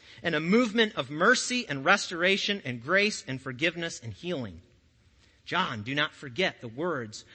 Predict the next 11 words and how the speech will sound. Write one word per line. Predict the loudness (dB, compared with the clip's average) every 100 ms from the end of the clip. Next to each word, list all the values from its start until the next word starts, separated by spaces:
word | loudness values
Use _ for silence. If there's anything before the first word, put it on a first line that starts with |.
| -20 -8
of | -6 -6
the |
prophet | -6 -2 -2 -2 -8 -8 -12 -20 _ -20 _ -10
Isaiah. | -8 -6 -6 -6 -8 -12 -20 _ _ _ _ _ _ _ _ _ _ _ _ _ _ _ _ _ -16
You |
tracking | -6 -4 -2 -2
with | -2 -6
me? | -12 -12 _ _ _ _ _ _ _ _ _ _ _ _ _ _ -14
Yes? | -12 -10 -12 -16 _ _ _ _ _ _ _ _ -18
Okay. | -16 -10 -12 -12 _ _ _ _ _ _ _ _ _ _ -20 -20 -20 -20 _ _ _ _ _ _ _ _ _ _ _ _ _ _ _ _
Jesus | -4 0 0 -2 -6 -8 -12 -12 -14